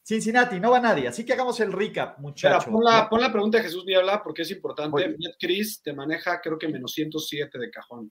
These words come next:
Speaker 1: Hay unos menos ciento seis, menos ciento ocho, menos ciento cuatro. Te van cambiando los momios ahí en Betcris.
Speaker 2: Pero según yo, el más...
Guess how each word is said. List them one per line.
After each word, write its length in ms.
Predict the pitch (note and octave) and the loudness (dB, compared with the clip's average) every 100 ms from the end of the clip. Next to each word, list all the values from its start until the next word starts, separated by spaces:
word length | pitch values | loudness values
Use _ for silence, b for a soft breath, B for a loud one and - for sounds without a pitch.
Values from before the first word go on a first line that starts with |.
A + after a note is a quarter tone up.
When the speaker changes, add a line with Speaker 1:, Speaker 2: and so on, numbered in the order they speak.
| _ | _
Speaker 1:
Hay 240 | D#3 F3+ F3+ | 0 2 2
unos 320 | F#3+ A3+ B3 | -2 0 -2
menos 260 | G#3 C#3+ A#2+ | -4 -8 -10
ciento 460 | - E3+ G#3 - D#3 | -6 -6 -6 -4 -6
seis, 460 | - D3 E3 G#3 | -2 0 2 0
menos 280 | E3+ C3+ A#2+ | -6 -10 -10
ciento 460 | - E3+ E3+ C#3+ B2 | -6 -6 -4 -4 2
ocho, 460 | D3 F#3 - G3+ | 4 4 2 -2
menos 240 | F#3+ C3+ B2 | -2 -6 -8
ciento 360 | - E3 E3+ | -6 -6 -6
cuatro. 360 | - E3 E3+ F3 | 4 6 6 0
Te 80 | E3+ | -2
van 160 | F3 | -2
cambiando 360 | F3 E3+ F3 F3+ | -2 0 0 2
los 160 | D#3+ B2+ | 0 -2
momios 320 | D3+ D3+ B2+ | -4 -4 -6
ahí 140 | A#2+ | -6
en 140 | C3+ C#3 | -2 -2
Betcris. 320 | C3+ - C3 | -2 -4 -2
Speaker 2:
Pero 140 | D#3+ | 0
según 340 | D#3+ F#3 A3+ A#3 | 0 2 4 8
yo, 100 | A#3+ | 10
el 260 | A#3 F#3+ | 10 8
más... 400 | F3+ F#3 G#3 - | 2 0 0 -4